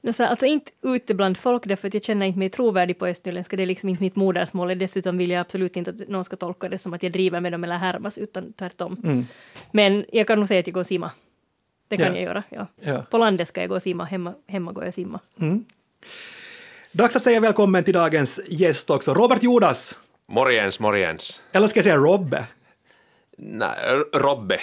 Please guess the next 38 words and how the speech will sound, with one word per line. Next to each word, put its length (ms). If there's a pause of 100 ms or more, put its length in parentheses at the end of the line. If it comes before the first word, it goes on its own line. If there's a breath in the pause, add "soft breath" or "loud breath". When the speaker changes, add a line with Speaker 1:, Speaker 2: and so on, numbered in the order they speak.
Speaker 2:
Robbe, 440
Speaker 3:
Ja, 180
Speaker 2:
ja. 320
Speaker 3:
ja. 120 (520 loud breath)
Speaker 2:
Du 120
är 40
från 260
Lindkoski 840
i 40
Lappträsk 680
och 80
det 80
är 40
i 80
princip 500
så 180
långt 280
österut 480
man 140
kommer 440 (120)
i 100
svensk 400
Finland. 360 (480 loud breath)
Du 120
är 40
företagare, 640 (220)
växthusodlare 1000 (160)
och 120
så 60
är 40
du 80
också 460
skådespelare. 720 (280)
Så 120
där 180
i 40
ett 100
nötskal. 480